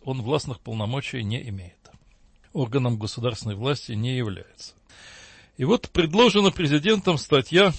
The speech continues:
восемьдесят первая. Вот я ее прочту. «Президент формирует Государственный совет Российской Федерации в целях обеспечения согласованного функционирования, взаимодействия органов государственной власти,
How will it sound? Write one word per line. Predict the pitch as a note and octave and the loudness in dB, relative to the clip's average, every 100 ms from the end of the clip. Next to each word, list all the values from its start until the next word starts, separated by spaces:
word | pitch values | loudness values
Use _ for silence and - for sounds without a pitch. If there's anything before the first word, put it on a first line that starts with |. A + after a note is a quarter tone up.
| - - - - - _ _ _ | -8 -20 -20 -20 -20 _ _ _
восемьдесят | D3 F#3 D3 D3 - _ | 0 0 -2 -4 -6 _
первая. | C#3 A#2+ G2 F#2+ G2 | -2 0 -2 -8 -10
Вот | - | -6
я | D3 | -2
ее | C#3+ | -2
прочту. | - C#3 - - G#2 _ _ _ _ - - - _ | 0 -2 -2 -10 -14 _ _ _ _ -20 -20 -20 _
«Президент | B2 C3 D#3 D#3+ A3+ G3 - | -4 2 2 6 4 4 -4
формирует | - C#3+ D3 F3 F3+ D#3 | 0 2 4 4 6 6
Государственный | A#2 C3 D3 D3+ D3+ - A#2+ | 4 -2 2 4 4 0 -4
совет | - C3+ C3 - | 0 2 2 2
Российской | A#2+ - A#2 - A2 | 0 -2 -8 -8 -8
Федерации | A#2+ G#2+ C#3+ G3+ - D#3 | -4 2 4 4 2 -2
в | B2+ | -2
целях | - E3 E3 B2 | -2 0 2 0
обеспечения | G#2 - A#2+ - D#3+ D3 B2 | -4 -6 -6 -2 -2 0 -4
согласованного | - G#2+ A2+ G#2+ - C#3+ A#2 G#2 G2 F#2 - - - - - | -4 -2 0 0 0 0 0 0 -4 -6 -12 -20 -20 -20 -8
функционирования, | A2+ A#2 - B2 A#2+ F#3 F#3+ F3 E3+ D#3 D3+ | -4 -2 2 2 4 4 6 8 6 6 2
взаимодействия | G#2 B2 B2+ C3 A#2+ F3 E3+ - C3 C3 | 2 0 2 2 2 4 2 4 4 6
органов | E3 D3 B2 A#2+ G#2 | 6 4 2 2 0
государственной | A#2 C3+ B2+ B2 - A2 G#2 G2+ | -2 2 2 2 -2 -6 -4 -4
власти, | F#2+ C3+ F#3+ - - D#3 | -2 4 4 4 -2 -4